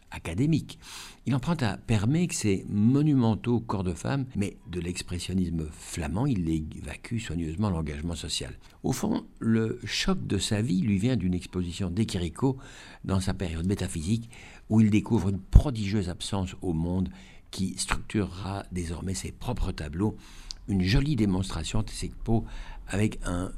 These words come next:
faible taux d'œuvres étrangères majeures, souvent remplacées par des copies ou des vidéos, mais les œuvres peu connues de Delvaux appartenant souvent à des collections privées sont une vraie richesse. Vraiment, je ne les ai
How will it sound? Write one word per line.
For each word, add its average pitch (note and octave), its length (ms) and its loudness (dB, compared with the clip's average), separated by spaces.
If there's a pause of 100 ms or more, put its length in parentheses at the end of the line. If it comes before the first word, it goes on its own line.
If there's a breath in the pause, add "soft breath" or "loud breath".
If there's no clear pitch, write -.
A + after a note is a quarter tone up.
faible B2+ 460 0
taux A2 160 2
d'œuvres G2 260 4
étrangères F2+ 460 0
majeures, A2+ 440 0 (320 loud breath)
souvent D3+ 300 0
remplacées G#2 420 0
par G2 200 -2
des F#2+ 100 -2
copies G2 300 0
ou F#2 60 4
des F2+ 120 2
vidéos, G2 400 2 (460 loud breath)
mais B2 260 2
les G#2+ 260 2
œuvres F#2 360 0 (160)
peu F3 120 8
connues F#2+ 340 4
de F2 100 0
Delvaux E2+ 480 -2
appartenant F2+ 580 -2
souvent G#2+ 300 -2
à F2+ 60 -2
des E2 100 -4
collections - 640 -4 (160)
privées G#2+ 460 -2 (280 loud breath)
sont G2+ 220 -4
une F#2 260 -4
vraie A#2+ 220 0
richesse. F#2 560 -4
Vraiment, G2+ 460 -2
je F2 160 -8
ne E2+ 80 -4
les F2 260 -4
ai C3 120 -4